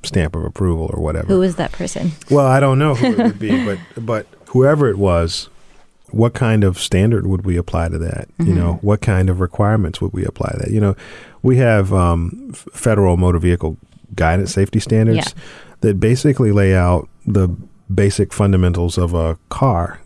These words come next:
Speaker 1: and,
Speaker 2: Mm-hmm.
Speaker 1: and you're supposed to adhere to that.
Speaker 2: Mm-hmm.
Speaker 1: So a car is supposed to have a brake pad that a human foot can touch.
Speaker 2: Mm-hmm.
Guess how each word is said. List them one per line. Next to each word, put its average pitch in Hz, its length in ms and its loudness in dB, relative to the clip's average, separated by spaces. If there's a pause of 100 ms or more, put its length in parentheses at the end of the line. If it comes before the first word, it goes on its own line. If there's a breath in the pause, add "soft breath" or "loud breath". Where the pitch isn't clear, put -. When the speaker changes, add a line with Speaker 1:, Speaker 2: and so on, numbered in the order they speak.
Speaker 1:
and, 95 340 2
Speaker 2:
Mm-hmm. 143 80 -4
Speaker 1:
and 92 320 2
you're 92 120 0
supposed 113 400 -2
to 107 100 2
adhere 123 280 2
to 101 120 -4
that. - 280 -8
Speaker 2:
Mm-hmm. 165 360 -4
Speaker 1:
So 110 380 2
a 98 100 2
car 127 460 2
is 104 80 0
supposed 101 400 0
to 98 80 2
have 90 480 2
a 85 100 0
brake 92 520 0 (540 soft breath)
pad 95 420 2
that 92 180 2
a 85 160 0
human 113 360 2
foot - 320 -2
can 90 220 -2
touch. - 460 -6
Speaker 2:
Mm-hmm. 170 240 0